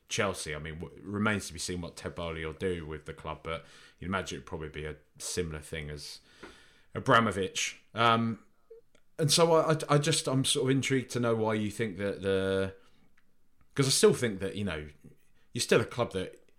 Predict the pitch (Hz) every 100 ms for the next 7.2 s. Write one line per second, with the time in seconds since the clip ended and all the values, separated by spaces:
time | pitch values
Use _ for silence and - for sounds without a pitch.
0 | _ - 107 - 120 - 165 147 - 90
1 | 92 110 110 95 - 87 95 87 85 -
2 | - 117 95 62 85 87 87 78 - -
3 | 85 85 85 80 87 80 76 95 92 90
4 | 82 - - - - _ - - 117 -
5 | 78 71 78 78 76 76 90 92 - -
6 | 95 98 101 - - - 98 101 98 95
7 | -